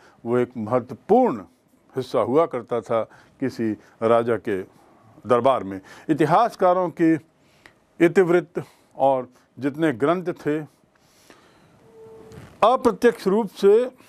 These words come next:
इसमें कई लोगों का योगदान रहा होगा। एक जब पांडुलिपि बनती है, तो उसको कंसीव करना, उस योजना को सोचना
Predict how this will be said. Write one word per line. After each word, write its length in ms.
इसमें 480
कई 200
लोगों 220
का 140
योगदान 520
रहा 200
होगा। 400
एक 220
जब 260
पांडुलिपि 640
बनती 580
है, 220
तो 100
उसको 320
कंसीव 680
करना, 320
उस 260
योजना 380
को 180
सोचना 540